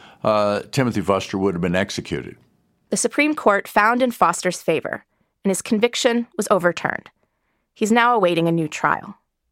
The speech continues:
Speaker 2: Curtis Flowers' lawyers are relying on something that came out of both the Miller L and Foster cases, the idea that you can look beyond the words that were said at trial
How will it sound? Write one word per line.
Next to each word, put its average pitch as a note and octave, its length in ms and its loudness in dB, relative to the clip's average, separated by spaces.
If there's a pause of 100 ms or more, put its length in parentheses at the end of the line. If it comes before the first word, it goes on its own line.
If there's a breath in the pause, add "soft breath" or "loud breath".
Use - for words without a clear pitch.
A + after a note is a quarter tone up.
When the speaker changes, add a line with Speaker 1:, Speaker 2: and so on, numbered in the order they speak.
(920)
Speaker 2:
Curtis D#4 300 2
Flowers' C#4+ 420 4
lawyers E3 480 2
are F#3+ 80 4
relying B3+ 380 4
on A#3+ 100 2
something F3+ 540 0
that G3 160 -2
came D4 240 0
out F3+ 180 4
of F3+ 140 -4
both F3+ 240 0
the F3 80 -4
Miller G#3+ 400 2
L E3+ 400 2
and A3+ 200 2
Foster F#3 400 0
cases, - 540 -8 (720)
the G3+ 100 2
idea B3 460 0
that G#3+ 100 0
you A3 140 0
can D4 400 0
look - 220 -2
beyond G3 340 2
the B3+ 40 2
words E3 380 2
that - 140 -6
were F3 60 -4
said G3+ 200 0
at B3+ 100 4
trial E3 460 2